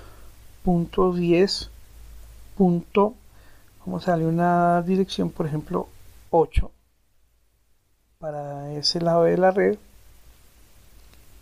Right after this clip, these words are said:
y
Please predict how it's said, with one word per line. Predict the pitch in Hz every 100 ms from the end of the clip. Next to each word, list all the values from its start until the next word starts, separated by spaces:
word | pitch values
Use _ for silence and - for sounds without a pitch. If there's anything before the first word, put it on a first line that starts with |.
| - - - - - - - - - - - - - - - - - - - - - -
y | 196 202 214 214 214